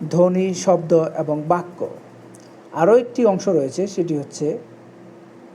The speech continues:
অর্থ। অঞ্চল শব্দটি কোন শ্রেণীর? তৎসম। বিভক্তি চিহ্ন যুক্ত না হলে সেখানে কোন বিভক্তি যুক্ত আছে বলে মনে করা হয়?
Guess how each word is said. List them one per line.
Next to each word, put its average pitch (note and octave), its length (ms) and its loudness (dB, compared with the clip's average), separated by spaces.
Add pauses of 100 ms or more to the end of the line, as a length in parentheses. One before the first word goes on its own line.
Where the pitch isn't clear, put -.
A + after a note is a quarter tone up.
(220)
অর্থ। - 400 2 (1700)
অঞ্চল G#3+ 500 2
শব্দটি F3 540 0 (100)
কোন C4 240 0
শ্রেণীর? D#3 600 -8 (1400)
তৎসম। G3 480 0 (1700)
বিভক্তি G3+ 540 2
চিহ্ন B3+ 320 0
যুক্ত A#3 340 -2
না G#3 240 4
হলে F#3 520 0 (580)
সেখানে G3+ 500 0 (160)
কোন C4 220 2
বিভক্তি A#3 420 -4
যুক্ত G#3 320 -4
আছে G#3+ 280 4
বলে E3 280 2
মনে G#3 320 2
করা C#3+ 240 0
হয়? A#2 240 -10